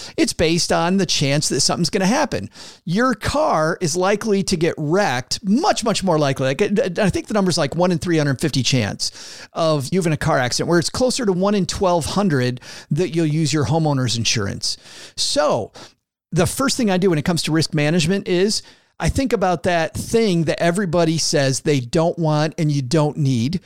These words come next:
which is your emergency fund. I can tell you how many people online talking about Earl in Peoria doesn't know how to zip up his pants, always says, "You don't need an emergency fund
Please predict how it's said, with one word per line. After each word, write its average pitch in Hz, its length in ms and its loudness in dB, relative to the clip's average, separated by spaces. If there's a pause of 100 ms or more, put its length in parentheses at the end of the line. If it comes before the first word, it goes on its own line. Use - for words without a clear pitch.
(140)
which 165 240 0
is 165 140 0
your 180 100 0
emergency 170 540 0
fund. 120 240 0
I - 40 2
can 320 140 0
tell 269 140 0
you 202 80 2
how 220 80 0
many 277 140 -2
people 233 280 0
online 202 460 2
talking 185 180 0
about 160 240 0
Earl 175 220 2
in 160 80 0
Peoria 147 420 0
doesn't 151 220 2
know 135 60 0
how 127 40 0
to 127 60 -2
zip 139 200 0
up 139 120 -2
his 135 100 0
pants, - 640 -2
always 208 300 2
says, 151 160 -4
"You 262 100 0
don't 349 180 2
need 311 120 0
an 285 80 0
emergency 262 480 0
fund 240 440 0